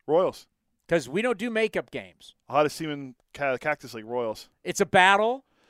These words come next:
Speaker 1: It's about Bo-, uh, Bobby Woodson. I think he's playing at W B C, so he won't be there. But then we're, uh,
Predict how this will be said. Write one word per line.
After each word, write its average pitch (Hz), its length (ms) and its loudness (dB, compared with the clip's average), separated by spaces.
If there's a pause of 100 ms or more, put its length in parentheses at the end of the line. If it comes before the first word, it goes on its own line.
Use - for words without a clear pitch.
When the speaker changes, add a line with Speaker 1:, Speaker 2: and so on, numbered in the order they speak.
(180)
Speaker 1:
It's - 80 -20
about 135 240 -2
Bo-, 143 260 0
uh, 127 160 -4
Bobby 123 200 -4
Woodson. 110 360 -12 (160)
I 113 40 -18
think 107 120 -18
he's 101 100 -20
playing 98 180 -16
at 95 60 -20
W 101 180 -14
B 101 100 -20
C, 107 160 -20
so 110 140 -14
he 120 120 -14
won't - 220 -14
be 110 100 -16
there. 98 220 -16 (460)
But 127 120 -4
then 131 140 0
we're, 131 220 0
uh, 127 340 0